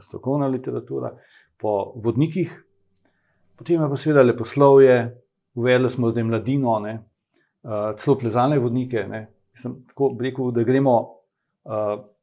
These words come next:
frontalno, ne, naprej, s tem, da sem jaz recimo to eno spremembo naredil, do zdaj so bili ti učbeniki, eh, namenjeni samo programom planinske zveze, planinske organizacije, programom. Jaz, jaz sem pa to nekako spremenil in gremo v široko,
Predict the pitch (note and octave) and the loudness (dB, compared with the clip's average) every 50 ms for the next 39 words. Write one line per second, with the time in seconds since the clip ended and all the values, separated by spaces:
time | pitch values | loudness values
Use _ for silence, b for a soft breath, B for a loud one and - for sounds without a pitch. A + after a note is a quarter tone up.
0 | _ - - B2 A#2 A2 A2+ C#3 B2 C3 D3+ F3 F#3 F3 D3+ B2 A#2+ C#3 D3+ C3+ | _ -12 -8 -6 -6 -2 2 4 4 6 6 4 2 0 0 0 -2 -2 -2 -4
1 | A#2+ - B2 B2+ D3+ F3 E3 - - - _ _ _ _ - - D3 D#3+ E3+ D#3 | -4 -2 -2 0 0 -2 -4 -8 -16 -20 _ _ _ _ -10 -6 -4 -4 -2 -4
2 | C#3+ - C3+ C3+ D3 D#3 D3 C#3+ C3+ C3 D3+ D3+ C#3+ C3+ B2+ - D3 C#3 C#3 C#3 | -4 -6 -6 -6 -6 -6 -6 -8 -12 -10 -8 -8 -6 -8 -6 -4 -4 -2 -2 -2
3 | - - B2+ B2+ C3+ B2 - - B2+ B2 B2+ C#3+ D3 C#3+ C3+ B2+ B2+ C3+ C3+ C3 | -4 -4 -6 -6 -6 -8 -8 -8 -8 -6 -6 -6 -6 -6 -6 -6 -8 -8 -6 -8
4 | A#2 A2 A2+ G2+ B2+ C3+ B2+ - A2+ A2 A#2 A2+ A#2 B2+ C3 B2 A#2+ C3 C#3 A2+ | -8 -8 -8 -8 -8 -10 -10 -10 -10 -8 -8 -6 -6 -4 -4 -4 -4 -4 -6 -8
5 | A#2 B2+ B2+ B2+ B2+ - A#2+ A#2 A#2 - _ _ _ _ _ _ _ _ _ - | -8 -8 -6 -6 -6 -8 -10 -10 -10 -14 _ _ _ _ _ _ _ _ _ -10
6 | B2+ A2+ A2+ A2+ A#2+ A#2+ B2+ C#3 D#3 E3 D#3 C#3+ C#3 B2 B2 - C3+ D3 D#3+ D3+ | -6 -4 -2 0 0 2 2 2 4 4 2 2 0 0 -2 -2 -2 0 0 -2
7 | - C#3+ C3+ A#2 B2+ B2 C3 C#3 D3 C#3 C3 A#2 A2+ B2 - _ _ _ _ - | 0 0 0 2 2 2 2 2 2 0 -2 -2 -4 -8 -14 _ _ _ _ -6
8 | B2 B2+ C3+ C#3+ C3+ - - C3 A#2+ A#2 A2+ A#2 C3 B2 G2 G#2 A2 B2 A#2+ G#2 | -2 -2 -2 -2 -4 -4 -4 -2 -2 -2 -2 -4 -10 -12 -10 -4 -2 -2 -2 -2
9 | G#2+ F#2+ D#2 F2+ G2 G#2 G#2+ A2+ A2+ - A#2 G#2+ G#2 G#2 F#2+ G#2+ G#2 G#2+ - - | -4 -8 -8 -10 -10 -10 -10 -10 -8 -10 -10 -10 -10 -8 -6 -6 -6 -6 -8 -12
10 | G2+ G2+ - _ _ _ _ _ _ A2 G2+ A2 A2 G#2 G2 G#2+ A2+ A2+ A#2+ A#2+ | -16 -18 -18 _ _ _ _ _ _ -12 -10 -10 -10 -10 -10 -12 -10 -10 -10 -10
11 | - - _ - - A#2+ - C3 - A#2+ - B2 A#2+ A#2+ A#2 B2 A#2+ A#2 A#2+ - | -10 -16 _ -20 -20 -18 -16 -18 -18 -14 -12 -10 -10 -10 -8 -8 -8 -8 -8 -10
12 | - A2 G2+ A2 B2 D3 D#3 C#3 C3 A#2 A#2+ C3 C3 C3 A#2+ G#2 G2+ A2 A2+ A2+ | -12 -12 -10 -10 -10 -10 -10 -12 -12 -10 -10 -10 -8 -8 -10 -8 -6 -6 -8 -8
13 | - - A2+ G#2+ A2+ A#2 B2 - - F2+ - | -8 -12 -8 -6 -4 -6 -6 -6 -10 -14 -14